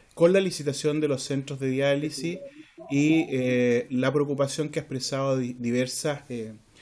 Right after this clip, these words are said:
agrupaciones de f-, de, mm, pacientes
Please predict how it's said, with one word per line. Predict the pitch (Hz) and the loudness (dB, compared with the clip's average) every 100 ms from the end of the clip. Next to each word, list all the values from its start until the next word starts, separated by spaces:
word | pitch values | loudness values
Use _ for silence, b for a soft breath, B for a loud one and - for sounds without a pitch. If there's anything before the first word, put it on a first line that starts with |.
| B B | B B
agrupaciones | - 127 131 127 - 220 180 127 117 | 0 4 4 2 4 6 6 4 -2
de | 120 | -4
f-, | 117 - - | -6 -8 -12
de, | 123 117 113 110 107 | -6 -2 0 -2 -4
mm, | 104 101 - - | -6 -12 -16 -8
pacientes | 120 120 156 151 160 - 175 | -6 -2 2 2 2 -2 -6